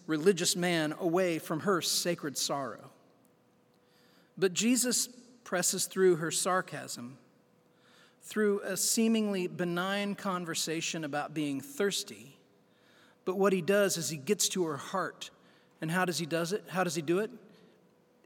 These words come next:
He goes through a wound. He gets to the heart through a wound. He says to her, "Go get your husband." She doesn't have a husband.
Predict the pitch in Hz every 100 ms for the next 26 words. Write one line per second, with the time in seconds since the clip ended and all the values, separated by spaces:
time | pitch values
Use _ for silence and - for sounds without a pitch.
0 | _ _ - 196 175 170 160 - - -
1 | - - _ _ _ _ _ _ _ _
2 | _ _ _ _ _ _ _ _ _ _
3 | _ _ _ _ _ - 180 156 151 117
4 | - - - - - _ _ 143 139 -
5 | - 196 180 185 160 160 - 151 135 123
6 | 113 - - - _ _ _ _ _ _
7 | _ _ _ - 165 190 170 180 156 147
8 | 139 - - - _ _ _ _ _ _
9 | _ _ _ _ _ _ _ _ _ _
10 | 170 185 - 175 202 - 143 139 - _
11 | _ _ _ _ _ _ _ _ _ _
12 | _ _ _ _ _ _ _ _ _ _
13 | _ _ _ _ _ _ _ _ _ -
14 | 165 156 147 160 160 170 139 127 120 -
15 | - 131